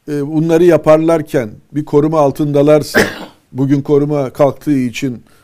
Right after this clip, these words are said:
rahatlıkla yakalanabiliyorlar, demek ki geçmişte koruma altındaydılar. O koruma altında tutanlar onları kendileri için daha uygun olan bazı amaçlar için kullanmış olabilirler mi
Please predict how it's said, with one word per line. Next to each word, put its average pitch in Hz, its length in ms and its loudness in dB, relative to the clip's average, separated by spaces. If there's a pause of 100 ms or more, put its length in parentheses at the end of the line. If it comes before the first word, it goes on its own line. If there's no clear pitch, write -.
(140)
rahatlıkla 143 600 0
yakalanabiliyorlar, 127 1080 -4 (680)
demek 151 300 0
ki 156 120 -8
geçmişte 147 540 -2
koruma 190 320 2
altındaydılar. 117 920 -4 (360)
O 135 120 -6
koruma 175 340 2
altında 165 420 -2
tutanlar 151 560 -2
onları 147 640 -4 (560)
kendileri 175 480 0
için 175 320 -6
daha 165 200 2
uygun 156 340 2
olan 139 380 -2
bazı 139 360 0
amaçlar 143 420 -4
için 131 240 -10
kullanmış 135 680 -10 (180)
olabilirler 135 720 -2
mi 123 220 -8